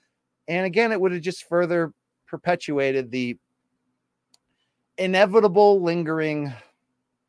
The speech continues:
stigma on boxing that you watch boxing enough, it'll, it'll,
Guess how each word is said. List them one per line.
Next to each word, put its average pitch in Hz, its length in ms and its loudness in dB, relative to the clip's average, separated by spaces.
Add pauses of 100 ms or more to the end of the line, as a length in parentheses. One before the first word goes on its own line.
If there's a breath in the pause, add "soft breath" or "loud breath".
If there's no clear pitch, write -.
(1500)
stigma 139 680 -2
on 120 120 -4
boxing 131 480 -10
that 147 260 0 (880)
you 180 100 -4
watch 226 280 -4
boxing 196 420 0
enough, 160 300 -4
it'll, 220 280 -6
it'll, 202 320 -6